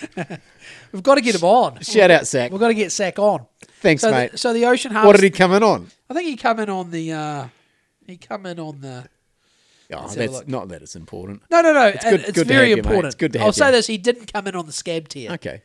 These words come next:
Speaker 1: He didn't come in on the scab tier. No, so, uh, so Sack, welcome Sack, and also Sack, uh, Sack gave us a lovely, lovely review on Apple Podcast as well.
Speaker 2: Oh, that's nice. Thank you.
Speaker 1: So Sack's been,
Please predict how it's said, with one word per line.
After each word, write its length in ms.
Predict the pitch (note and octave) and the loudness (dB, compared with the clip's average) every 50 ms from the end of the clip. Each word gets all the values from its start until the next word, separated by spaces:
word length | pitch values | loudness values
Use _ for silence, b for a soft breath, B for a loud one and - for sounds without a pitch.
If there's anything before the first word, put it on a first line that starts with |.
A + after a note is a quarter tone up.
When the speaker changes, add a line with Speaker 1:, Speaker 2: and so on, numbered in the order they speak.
| _ _ _ | _ _ _
Speaker 1:
He 140 | - E3+ E3+ | -16 -14 -12
didn't 220 | G3 G3+ F#3 D#3+ - | -12 -14 -14 -14 -16
come 120 | F3 D#3 | -16 -14
in 80 | D3+ C#3+ | -14 -16
on 100 | C3+ B2 | -16 -18
the 40 | B2 | -18
scab 300 | - - - D3 D3 C#3 | -16 -12 -12 -12 -12 -12
tier. 220 | - - A2 A#2+ - b b b b b b b b b b b b b b b b b b | -14 -18 -18 -20 -20 b b b b b b b b b b b b b b b b b b
No, 260 | - A3 G#3+ G#3+ G#3+ E3 | -4 -2 0 0 0 -2
so, 160 | - A#3+ A3 G#3+ G3+ - | -2 -2 0 0 0 -2
uh, 500 | F3 G3+ G#3 G#3 G3 G3 G3 G3 G3 F#3+ | -2 -2 0 0 0 0 -2 -2 -4 -4
so 160 | - A3+ G#3 | -4 -4 -4
Sack, 440 | - - - - C4+ B3+ A#3+ - - | -4 -4 -4 -2 -2 -2 -2 -4 -8
welcome 500 | G#3+ A3 A3+ A#3 A#3 A3+ A3+ - A3 F3+ | -6 -2 0 2 2 0 0 -4 -10 -10
Sack, 480 | - - - - A3 C4+ F4 E4 - - | -8 -10 -6 -4 -4 -4 -4 -6 -10 -12
and 180 | - A3 G#3+ - _ | -12 -12 -12 -12 _
also 840 | - B3+ D4 D#4+ - - - - F3+ C#3+ C3 C3+ C3+ D3+ F#3+ A#3 A3+ b b b b b b b b | 0 2 2 2 0 0 -4 -4 -6 -6 -6 -8 -8 -8 -10 -12 -14 b b b b b b b b
Sack, 640 | _ - - - - - A3 A3+ A3+ A#3+ - - - - | _ -14 -12 -10 -8 -6 -4 -4 -4 -4 -6 -10 -18 -18
uh, 560 | E3 F3 F3 E3+ E3 E3 E3 D#3+ D#3+ D#3+ D#3 - | -14 -12 -10 -10 -8 -8 -8 -10 -10 -10 -12 -12
Sack 400 | - - - A3 A3 G#3+ - _ | -14 -10 -8 -6 -8 -8 -10 _
gave 220 | - G3+ F#3+ F#3 | -10 -8 -8 -8
us 140 | F#3 F3+ - | -8 -8 -10
a 60 | F3 | -10
lovely, 440 | D#3 D3+ E3 E3+ E3+ E3+ E3+ E3+ E3+ | -10 -8 -8 -6 -6 -6 -8 -8 -10
lovely 500 | D#3 E3 E3 F3 F3+ F3 E3+ E3+ F3 E3 | -12 -14 -10 -10 -10 -8 -8 -8 -10 -8
review 480 | D#3 D#3+ D#3 C#3+ C#3 D3 D#3 D#3+ D#3 D3+ | -8 -8 -10 -10 -10 -10 -8 -8 -6 -8
on 120 | C#3 C3 | -10 -12
Apple 460 | - D3 D3+ - D3+ D3 C#3+ C3 A#2+ A#2 | -14 -14 -14 -12 -12 -12 -12 -12 -14 -16
Podcast 500 | - - D3+ D3 - D3+ C3 A#2+ A2 - | -14 -14 -14 -14 -14 -14 -16 -16 -16 -18
as 120 | B2 B2 A#2+ | -20 -20 -16
well. 280 | B2+ B2 G#2+ G2 F2 F4 | -16 -16 -14 -16 -16 -12
Speaker 2:
Oh, 100 | F#4 - | -10 -8
that's 200 | B2+ A2+ A2 - | -6 -6 -8 -10
nice. 280 | - E2+ G2+ F3 C#4 - | -12 -12 -12 -12 -12 -14
Thank 300 | - - - A#3+ G#3+ - | -16 -14 -12 -12 -10 -6
you. 60 | F#3 | -2
Speaker 1:
So 180 | - G#3+ G3+ F#3+ | 0 0 0 0
Sack's 360 | - - - A3+ G#3+ - - | -2 -2 -2 -4 -4 -4 -8
been, 320 | - A3 G3 F#3+ F#3 F3 | -8 -8 -8 -8 -10 -12